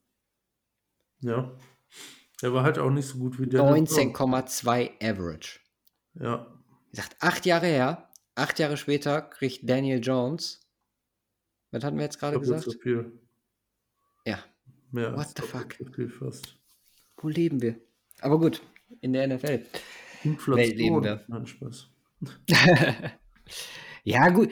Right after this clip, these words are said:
Speaker 2: Also, ich meine, das Giants-Roster ist halt auch so, so ein bisschen, ja, nein, weiß nicht. Da sind Pieces dabei in O-Line, die auch dann langfristig theoretisch am Start sind, sollte es mit Jones nicht klappen.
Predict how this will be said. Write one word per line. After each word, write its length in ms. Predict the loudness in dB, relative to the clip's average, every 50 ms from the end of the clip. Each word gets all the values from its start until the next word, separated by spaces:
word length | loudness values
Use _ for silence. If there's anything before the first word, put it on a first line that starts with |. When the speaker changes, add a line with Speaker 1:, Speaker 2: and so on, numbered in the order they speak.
| 0 0
Speaker 2:
Also, 240 | 4 6 6 6
ich 540 | 4 2 -6 -18 _ _ _ _ -20 -10 _ 2
meine, 140 | 4 4
das 100 | 4 4
Giants-Roster 640 | 6 6 6 6 6 6 6 4 4 6 4 4 4
ist 100 | 4 6
halt 160 | 4 4 6
auch 200 | 6 4 4 4
so, 200 | 4 2 4 4
so 80 | 4 4
ein 80 | 4 4
bisschen, 320 | 4 4 4 2 2 4
ja, 140 | 4 4 4
nein, 200 | 4 4 4 4
weiß 240 | 4 4 4 4 2
nicht. 160 | -2 -2 -2
Da 60 | -4
sind 160 | -4 -4 -4
Pieces 380 | -4 -4 -4 -4 -4 -6 -2 -2
dabei 340 | 0 2 4 2 4 4 2
in 100 | 0 0
O-Line, 460 | 0 2 2 4 4 4 2 2 0
die 160 | 0 0 0
auch 120 | -2 -2
dann 160 | -2 -2 0 2
langfristig 600 | 2 0 0 0 -2 -4 -4 -2 -4 -6 -6 -2
theoretisch 400 | -2 -2 0 0 -2 -4 -4 -8
am 80 | -8
Start 240 | -6 -4 -4 -4 -4
sind, 120 | -6 -4
sollte 240 | -4 -4 -4 -4 -8
es 40 | -12
mit 180 | -12 -12 -8 -8
Jones 220 | -8 -8 -6 -4
nicht 200 | -4 -4 -2 0
klappen. 360 | 0 0 0 0 -4 -6 -6